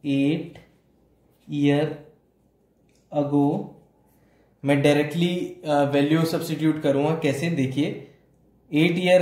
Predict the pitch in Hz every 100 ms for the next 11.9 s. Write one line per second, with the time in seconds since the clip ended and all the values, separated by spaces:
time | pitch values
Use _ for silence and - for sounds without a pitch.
0 | 170 170 170 180 170 160 165 175 202 -
1 | - 156 156 170 170 175 180 151 147 151
2 | 147 160 196 - - - _ _ _ 156
3 | 160 151 170 - - _ _ _ _ -
4 | - 165 190 165 160 147 - 165 - 156
5 | 151 151 151 143 131 139 - - - _
6 | _ _ - - 160 160 185 170 185 185
7 | 160 143 147 151 - - 151 202 - -
8 | _ _ _ _ _ _ _ 170 170 147
9 | - - - - _ _ _ _ _ _
10 | - 156 151 160 170 175 165 170 170 226
11 | - - - 143 147 160 170 170 156